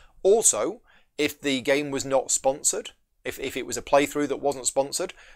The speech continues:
we have normally a round the table discussion at the end of the video where we do a review. Um, and I, I used to label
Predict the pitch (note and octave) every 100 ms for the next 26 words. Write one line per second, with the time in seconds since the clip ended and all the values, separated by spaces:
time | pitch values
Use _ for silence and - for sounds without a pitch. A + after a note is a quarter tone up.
0 | - C#3 C3 D3 A3 C#3+ D3 C#3 C3+ B2
1 | C3 C3 B2 C3 A#2+ A#2 A#2+ C#3 - A#2+
2 | A2 C3+ F3 B2 A2 A2+ A2+ A2+ - -
3 | - - - B2+ C#3 C3 B2 A#2 B2 A#2
4 | A#2 A2 A#2 F#2+ F2 _ _ A#2 A#2 A2+
5 | A2+ A2+ A2+ A2+ B2 - C3+ C#3+ D3 E3
6 | D#3+ F3 G#3+ - D3+ D#3+ F#3 F3 F3+ F#3+
7 | G3